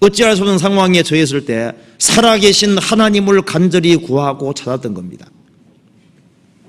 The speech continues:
그래서 주님께서 연결시켜 주신 거예요.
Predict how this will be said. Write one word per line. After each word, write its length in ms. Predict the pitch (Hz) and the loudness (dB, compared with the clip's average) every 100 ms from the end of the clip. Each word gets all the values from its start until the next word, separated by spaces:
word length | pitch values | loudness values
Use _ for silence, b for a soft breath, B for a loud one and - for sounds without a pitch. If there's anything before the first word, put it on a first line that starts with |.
| _ _ - | _ _ 0
그래서 400 | 196 208 180 135 | 2 2 2 0
주님께서 800 | 175 180 165 156 170 175 165 - - 127 | 0 0 0 0 2 0 -2 -10 -6 2
연결시켜 480 | 170 156 139 139 | 4 4 2 -2
주신 240 | 92 - 95 | -4 -6 -10
거예요. 220 | 64 | -12